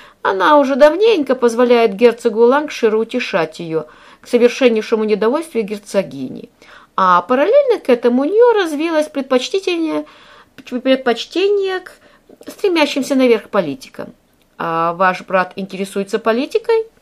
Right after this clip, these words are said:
«Я так думаю, что в данный момент это не имеет значения», сказала леди Бромптон. «Лавиния выглядит так, как будто распаковывает подарок».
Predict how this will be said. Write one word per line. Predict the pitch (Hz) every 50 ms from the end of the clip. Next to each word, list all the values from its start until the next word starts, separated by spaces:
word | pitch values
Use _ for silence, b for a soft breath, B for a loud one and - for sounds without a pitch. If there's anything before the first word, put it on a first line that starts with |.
| _ _ _ _ _ b b b b b b b b b b b b b b b b b b - -
«Я | - - 320 311 302 330 330 330
так | 330 330 320 285 262
думаю, | 247 311 320 320 320 330 330
что | 320 - - 302 294
в | 254
данный | 220 277 269 269 262 269
момент | 262 262 269 269 285 370 466 453 - - -
это | - 359 - - 320
не | 302 302 302 294
имеет | 285 285 277 277 240
значения», | 247 262 254 254 - - 196 180 170 165 160
сказала | - - 185 175 185 180 180
леди | 175 175 180 170 180
Бромптон. | 170 180 170 170 156 156 156 - - 170 - - _ _ b b b b b b b b
«Лавиния | - 330 339 349 320 339 320 302 302 302
выглядит | - 302 294 269 285 294 294 -
так, | 403 415 403 - -
как | - 302 269 254
будто | 269 320 311 - 302 294
распаковывает | 294 285 285 - 302 294 294 - 285 277 269 254 277 277 269 -
подарок». | 294 294 262 214 175 147 143 - - - _ _